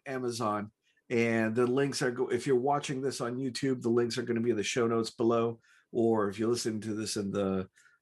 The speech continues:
uh, I, uh, through iTunes or Stitcher, you, you can find the show notes, uh, i-, in, in the app itself. Um, but Riley, great to have you on the show.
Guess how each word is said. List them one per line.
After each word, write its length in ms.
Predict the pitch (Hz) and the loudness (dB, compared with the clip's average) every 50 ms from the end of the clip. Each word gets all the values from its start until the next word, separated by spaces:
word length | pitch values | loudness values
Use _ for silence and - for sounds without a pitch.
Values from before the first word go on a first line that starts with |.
| _ _ | _ _
uh, 380 | - 101 98 95 92 90 - - | -4 -2 0 0 0 0 0 2
I, 320 | - 104 110 110 95 78 - - - | 2 4 4 4 4 2 0 -4 -4
uh, 260 | 104 90 82 69 - - - _ _ _ _ _ _ _ 113 - - | -4 -2 -2 -2 -4 -4 -8 _ _ _ _ _ _ _ -14 -4 0
through 180 | 120 104 98 | 2 4 6
iTunes 540 | 92 110 117 117 117 - 123 117 113 107 104 | 6 8 8 8 8 8 6 6 6 6 4
or 60 | 92 | 0
Stitcher, 480 | - - - 120 113 - 127 113 110 110 | 0 4 4 4 4 4 4 4 4 2
you, 200 | 104 110 110 110 | 0 -2 -4 -6
you 200 | - 107 107 104 | -6 -8 -10 -6
can 120 | - 104 | -6 -8
find 320 | 95 - 117 104 104 101 101 | -4 -2 0 0 2 2 2
the 120 | 101 95 | 2 2
show 260 | - - 120 110 104 | 2 2 2 2 2
notes, 460 | 101 101 101 101 95 - - - - _ _ _ _ _ _ _ _ _ _ _ | 2 0 -2 -2 -2 -4 -6 -8 -10 _ _ _ _ _ _ _ _ _ _ _
uh, 480 | 98 101 98 95 90 90 85 85 82 - - - | -4 0 0 2 0 0 -2 -2 -4 -6 -2 2
i-, 20 | 104 | 4
in, 460 | 98 92 90 - 98 98 95 95 - - | 4 4 4 4 2 4 2 2 0 -2
in 140 | 104 101 95 | -4 -2 -2
the 120 | 90 - - | -2 0 2
app 220 | 95 92 90 - | 2 2 2 0
itself. 600 | 95 - - - 107 95 90 90 95 - - - _ _ _ _ - - | -6 -6 -2 -2 0 0 0 -2 -6 -10 -16 -20 _ _ _ _ -4 -2
Um, 480 | 92 92 90 90 85 85 85 87 92 | -2 0 0 0 0 -2 -2 -2 2
but 240 | 104 110 90 - - - | 2 2 2 2 0 2
Riley, 560 | 127 170 190 254 233 202 175 127 110 113 - _ _ _ _ _ _ _ _ _ _ _ _ - - - | 4 6 8 8 6 6 4 4 4 2 -4 _ _ _ _ _ _ _ _ _ _ _ _ -18 -16 -10
great 280 | - - 185 226 262 269 | 0 4 4 4 6 6
to 100 | 330 294 | 6 6
have 180 | 220 240 233 | 6 6 6
you 120 | 262 254 240 | 4 4 4
on 100 | 254 247 | 4 4
the 80 | 220 | 4
show. 500 | - - - 220 277 302 - 147 - - | 4 4 4 4 4 4 2 0 -4 -10